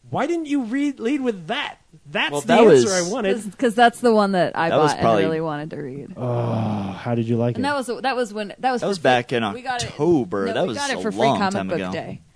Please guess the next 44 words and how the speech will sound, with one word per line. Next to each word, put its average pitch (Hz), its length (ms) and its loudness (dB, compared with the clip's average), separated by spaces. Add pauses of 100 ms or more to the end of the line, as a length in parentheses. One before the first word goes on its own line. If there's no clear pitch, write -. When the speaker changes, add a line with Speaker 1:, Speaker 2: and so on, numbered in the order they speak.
(360)
Speaker 2:
Did 113 120 -12
we? 226 100 -4
Speaker 1:
Ooh. 196 180 -10
Speaker 3:
No, 233 120 -4
we 220 100 -4
got 208 160 0
it 196 40 -2
at - 100 -10
Free 185 100 -14
Comic 180 280 -16
Book - 120 -20
Day. - 140 -18
Speaker 2:
You're 165 80 -16
right. - 480 -8 (160)
Speaker 3:
Down 185 200 -6
in 135 60 -14
Albuquerque. - 600 -10 (1000)
Speaker 1:
How 123 140 -4
did, 120 220 0
how 117 160 -10
did 110 120 -6
you 113 80 0
like 110 200 -4
the 110 60 -16
first 107 240 -12
trade? 107 260 -10 (120)
Speaker 3:
It's 196 180 -6
really 170 220 -8
good. 147 280 -10
We 185 100 -12
need 185 140 -12
to 170 60 -14
get 156 120 -12
more 143 160 -16
of - 120 -18
them. - 280 -20
Speaker 1:
Yeah. 104 380 -18 (100)
Speaker 2:
Yeah. 92 180 -14 (440)
Speaker 1:
Is 151 160 0
it 156 40 0
that, 123 320 -4
the 120 80 -6
hardback 131 440 -2
one? 160 220 -2